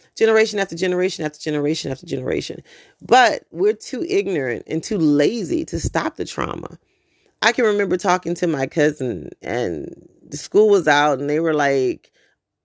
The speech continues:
"Oh, these, I can't wait for these kids to get back to school." School isn't what it was once upon, well, yeah, it, it, it, it's a, it's a situation that programs you. You're there for seven, eight hours a day. Your child's with the teacher more than he or she is with you.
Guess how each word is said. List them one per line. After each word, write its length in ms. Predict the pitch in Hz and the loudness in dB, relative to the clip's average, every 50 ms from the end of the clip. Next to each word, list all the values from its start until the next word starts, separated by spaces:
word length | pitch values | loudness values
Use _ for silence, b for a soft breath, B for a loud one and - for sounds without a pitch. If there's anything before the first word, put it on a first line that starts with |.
| _ _ _ _ _ _ _ _ _ - | _ _ _ _ _ _ _ _ _ 4
"Oh, 140 | 147 139 139 | 6 6 6
these, 280 | 127 156 180 175 - - | 6 2 0 0 -2 -2
I 120 | 147 147 | -2 -2
can't 180 | - - 175 160 | 0 0 0 0
wait 100 | 170 165 | 0 0
for 60 | 156 | 0
these 180 | 147 165 160 | 0 -2 -2
kids 220 | - - 175 165 - | 0 2 2 2 2
to 60 | - | 0
get 140 | 143 147 139 | -2 -2 0
back 160 | 143 143 143 | 0 0 -2
to 80 | - 143 | -4 -6
school." 440 | 135 - - - 370 381 - - - _ _ _ b b b b b b | -6 -2 0 0 0 0 -2 -6 -12 _ _ _ b b b b b b
School 320 | - - - 320 370 359 | -8 2 6 8 8 8
isn't 200 | 359 262 254 233 | 8 6 4 2
what 120 | 226 220 | 2 2
it 80 | 190 160 | 2 4
was 680 | 147 156 202 190 120 - - - - - - - - - | 4 4 2 2 0 0 -2 -6 -10 -14 -18 -20 -20 -20
once 260 | - - - 180 170 - | -12 -8 -6 -6 -6 -6
upon, 260 | 175 - 185 139 113 | -4 -2 -2 0 2
well, 140 | 143 117 123 | 2 4 4
yeah, 240 | 156 156 127 - | 6 4 4 2
it, 160 | - 139 143 104 | 0 -2 0 0
it, 160 | 127 151 - | 0 -2 0
it, 320 | 127 160 113 117 - - | -2 -2 0 -2 -2 -2
it's 160 | - 151 151 | -4 -2 0
a, 240 | - 151 143 - - | 0 0 0 0 -2
it's 100 | 156 - | -2 0
a 80 | 165 165 | 0 0
situation 600 | - 208 180 - 180 151 165 202 208 - 160 143 | 0 0 2 4 6 6 6 6 4 2 0 0
that 160 | 135 127 - | 0 -2 0
programs 640 | - 156 151 185 180 139 131 120 104 104 117 113 120 | 2 2 2 2 2 2 2 2 2 0 -2 -4 -6
you. 160 | - - - - | -6 -8 -8 -8
You're 240 | - - 139 151 147 | -4 0 2 2 4
there 200 | 139 143 156 180 | 4 4 2 2
for 160 | - 147 139 | 0 -2 -2
seven, 360 | - - 135 135 131 143 131 | 2 2 2 4 4 2 0
eight 160 | 71 127 135 | 2 2 2
hours 340 | 120 117 120 131 135 135 131 | 4 4 4 4 2 2 0
a 40 | 131 | 2
day. 300 | 113 117 117 113 320 339 - _ _ _ _ _ _ _ _ _ _ _ _ _ _ _ _ _ _ _ _ _ _ _ _ _ _ _ _ _ - | 2 4 4 4 2 -2 -4 _ _ _ _ _ _ _ _ _ _ _ _ _ _ _ _ _ _ _ _ _ _ _ _ _ _ _ _ _ 4
Your 180 | - 156 196 | 6 8 8
child's 380 | 180 - 233 214 220 226 226 185 | 8 6 2 2 4 4 2 0
with 100 | 202 - | 0 0
the 80 | 175 | 0
teacher 320 | 170 - - 214 196 - 180 | -2 -2 -4 -6 -4 -4 -2
more 180 | 170 175 180 | 0 0 0
than 120 | 165 160 165 | 0 0 -2
he 240 | 170 175 190 170 160 | -2 0 0 0 0
or 20 | |
she 200 | 156 - - 156 | 0 0 2 2
is 120 | 147 135 | 2 2
with 160 | - 131 113 123 | 0 -2 -2 -2
you. 280 | 160 208 262 - - | -2 -2 0 0 -2